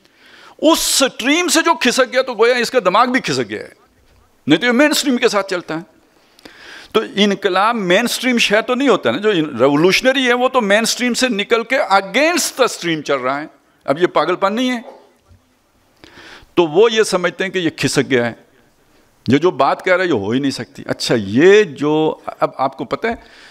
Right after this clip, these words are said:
अ, जब आप एक डिफेंस स्ट्रेटजी बनाते हैं, तो उसके अंदर एक बुनियादी बात होती है, जिसे हम कहते हैं कि जनाब, ये, अ,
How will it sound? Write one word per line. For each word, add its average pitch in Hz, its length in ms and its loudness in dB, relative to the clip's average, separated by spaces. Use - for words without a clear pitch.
अ, 127 140 0
जब 135 380 -2
आप 139 280 0
एक 98 180 -8
डिफेंस 151 380 -2
स्ट्रेटजी 139 480 -2
बनाते 113 340 -2
हैं, - 100 -8
तो - 60 4
उसके 160 340 2
अंदर 156 220 -2
एक 123 200 -2
बुनियादी 135 380 2
बात 139 280 2
होती 131 240 -4
है, 139 100 2
जिसे 123 260 -2
हम 123 100 0
कहते 123 320 -2
हैं 123 100 0
कि 120 140 0
जनाब, 117 420 0
ये, 120 480 4
अ, 107 400 -4